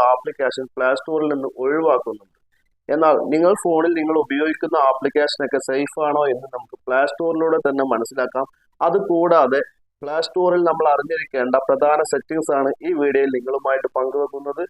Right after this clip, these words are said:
കാരണം എല്ലാവരും ഈ വീഡിയോ മസ്റ്റായിട്ടും കാണണം. കാരണം പ്ലേ സ്റ്റോറിൽ നിന്നാണല്ലോ നമ്മൾ ആപ്ലിക്കേഷൻ ഡൗൺലോഡ് ചെയ്യാറ്. അപ്പൊ ഇത്തരം അറിവുകൾക്കായിട്ട് ജാഫർ പൊന്നാനി എന്ന ഈ ഒരു Facebook പേജും YouTube ചാനലും എല്ലാ കൂട്ടുകാരും ഫോളോ ചെയ്യുക. അപ്പൊ നേരെ വീഡിയോയിലേക്ക് പോവാം. ഇതിനായി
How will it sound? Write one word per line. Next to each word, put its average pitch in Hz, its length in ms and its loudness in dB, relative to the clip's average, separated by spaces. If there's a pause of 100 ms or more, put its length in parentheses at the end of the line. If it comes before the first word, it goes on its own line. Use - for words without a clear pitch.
(320)
കാരണം 156 260 0 (100)
എല്ലാവരും 175 420 4 (120)
ഈ - 20 -6 (120)
വീഡിയോ 143 280 2
മസ്റ്റായിട്ടും 143 560 -2
കാണണം. 135 320 -2 (100)
കാരണം 123 280 -2
പ്ലേ 127 180 2
സ്റ്റോറിൽ 147 280 -2
നിന്നാണല്ലോ 139 420 0 (100)
നമ്മൾ 127 160 -4 (120)
ആപ്ലിക്കേഷൻ 127 440 -6 (100)
ഡൗൺലോഡ് 131 400 -2
ചെയ്യാറ്. 139 280 2 (280)
അപ്പൊ 175 140 -4
ഇത്തരം 202 300 2
അറിവുകൾക്കായിട്ട് 180 600 4 (280)
ജാഫർ 135 300 2
പൊന്നാനി 170 380 4
എന്ന 160 120 0 (140)
ഈ - 100 -2
ഒരു 139 140 0
Facebook 127 420 -4
പേജും 135 300 -2
YouTube 131 420 -4
ചാനലും 127 280 0 (100)
എല്ലാ 139 260 0
കൂട്ടുകാരും 143 500 0
ഫോളോ 143 200 -2 (100)
ചെയ്യുക. 147 260 0 (220)
അപ്പൊ 139 120 -6 (100)
നേരെ 139 200 0 (100)
വീഡിയോയിലേക്ക് 117 400 -16 (120)
പോവാം. 110 240 -4 (760)
ഇതിനായി 185 340 2